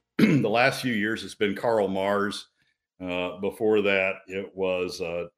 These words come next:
uh, Jim Jensen on occasionally. This year, Harry McDonald evidently drew the short <laughs> straw, and Harry McDonald ha-, has written the obligatory, uh,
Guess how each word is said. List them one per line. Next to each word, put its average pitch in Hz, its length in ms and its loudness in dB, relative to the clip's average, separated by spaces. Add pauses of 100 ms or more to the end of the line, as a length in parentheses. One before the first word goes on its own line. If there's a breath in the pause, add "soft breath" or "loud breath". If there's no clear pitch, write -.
uh, 87 100 -14
Jim 101 260 -4
Jensen 98 400 -4
on 92 100 -2
occasionally. 98 560 -4 (240 soft breath)
This 190 380 4
year, 104 340 -2 (380)
Harry 175 180 6
McDonald 120 560 0
evidently 101 420 -2
drew 95 240 -8
the 92 80 -8
short 104 260 -4
<laughs> - 20 -4
straw, 104 440 2 (480 loud breath)
and 113 140 0
Harry 135 240 2
McDonald 110 640 0
ha-, 98 260 -4
has 98 220 -4
written 101 260 -4
the 92 140 -4
obligatory, 92 800 -4 (120)
uh, 92 100 -12